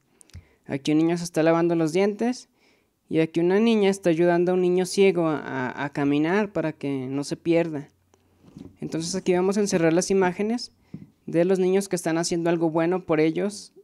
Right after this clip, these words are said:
o por los demás. Más bien por los demás. Por ejemplo, pues aquí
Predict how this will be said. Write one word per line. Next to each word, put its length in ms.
o 200
por 200
los 140
demás. 440
Más 180
bien 180
por 140
los 140
demás. 420
Por 140
ejemplo, 440
pues 200
aquí 500